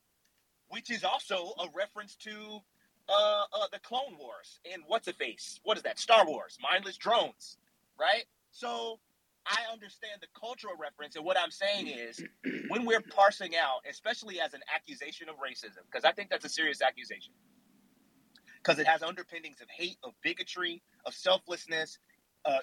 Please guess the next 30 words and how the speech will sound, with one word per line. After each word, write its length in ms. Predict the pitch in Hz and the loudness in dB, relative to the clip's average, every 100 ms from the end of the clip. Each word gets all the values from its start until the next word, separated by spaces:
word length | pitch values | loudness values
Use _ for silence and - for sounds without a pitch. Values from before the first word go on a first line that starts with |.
| - | 0
egocentrism, 880 | 226 190 196 - 202 202 196 185 185 175 | -6 -2 -4 -2 -6 -4 -6 -6 -6 0
ethnocentrism, 720 | 185 180 180 190 175 180 170 | 0 0 -8 -6 -8 -6 -6
a 40 | 165 143 - | -2 0 0
whole 240 | 220 285 | -2 0
lot 220 | 185 185 | 0 0
of 80 | 143 _ _ _ _ 165 | -2 _ _ _ _ 0
underlying 720 | 214 214 196 175 170 175 147 | 0 0 -6 -4 -4 -4 -8
stuff 340 | - 190 151 127 | -10 -2 -2 -2
associated 640 | - 175 165 147 147 131 113 | -12 -10 -10 -10 -12 -12 -14
with 140 | 127 123 104 | -14 -14 -6
just 280 | 135 - 123 | -6 -6 -12
the 60 | |
singular 520 | - 170 156 151 135 | -2 -2 2 2 2
charge 600 | - 165 156 123 110 104 _ _ 117 | 4 10 12 12 6 -8 _ _ -12
of 80 | 117 | -8
racism. 440 | 135 127 - - _ _ _ _ | -8 -8 -16 -20 _ _ _ _
So 120 | 160 | -4
if 60 | 165 | -2
we're 120 | 190 | 2
gonna 180 | 277 302 | 2 2
say 380 | 196 156 143 - _ _ | -2 -4 -4 -8 _ _
Chris 560 | - 214 196 175 - - _ _ _ _ _ _ _ | -10 0 0 0 -6 -18 _ _ _ _ _ _ _
is 180 | 190 190 | -4 -4
a 40 | 180 | -4
racist 460 | 151 156 139 127 151 | -6 -8 -8 -12 -10
and 100 | 151 | -6
we're 120 | 151 - _ - | -6 -8 _ 0
validating 680 | 160 214 226 160 160 151 147 | 2 2 0 -8 -12 -12 -12
or 120 | 143 151 | -12 -14
evaluating 1120 | 135 139 143 196 202 175 156 147 131 123 | -14 -2 2 2 0 -8 -6 -6 -10 -20